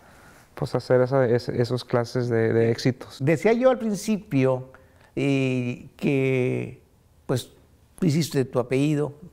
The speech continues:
Speaker 2: del Villar, del Records, de tu apellido, pues, una marca.
Speaker 1: Claro.
Speaker 2: Y de esa marca, pues, un gran éxito, sobre todo porque los jóvenes de esta generación y que les gusta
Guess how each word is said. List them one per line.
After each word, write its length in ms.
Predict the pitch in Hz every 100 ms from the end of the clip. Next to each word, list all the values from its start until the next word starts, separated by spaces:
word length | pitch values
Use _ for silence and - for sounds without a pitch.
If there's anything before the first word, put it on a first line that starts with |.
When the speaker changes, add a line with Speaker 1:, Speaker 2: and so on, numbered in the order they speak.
| -
Speaker 2:
del 260 | 117 113
Villar, 640 | 117 123 127 139 - - -
del 420 | 120 120 127 123 - -
Records, 440 | 123 123 139 127
de 100 | 120
tu 120 | 117
apellido, 360 | 123 139 143 143
pues, 180 | 127 147
una 120 | 160
marca. 440 | 139 - - 117 - -
Speaker 1:
Claro. 300 | 127 117 120
Speaker 2:
Y 60 | 143
de 60 |
esa 160 | 147 160
marca, 1040 | 165 156 156 180 180 170 156 135 117 107
pues, 180 | 143 117
un 140 | 165 175
gran 220 | 185 190
éxito, 1000 | 180 175 - 180 175 - 185 185 185 - -
sobre 280 | - 143 131
todo 320 | - 160 165
porque 640 | 151 120 - 117 110 107 - _
los 340 | - 123 123 -
jóvenes 1040 | - 185 196 165 151 151 - - - -
de 160 | - 127
esta 460 | 131 156 135 120
generación 880 | 113 120 117 117 - 165 170 170 160
y 80 | 127
que 120 | -
les 140 | 123 123
gusta 560 | 139 180 - 147 131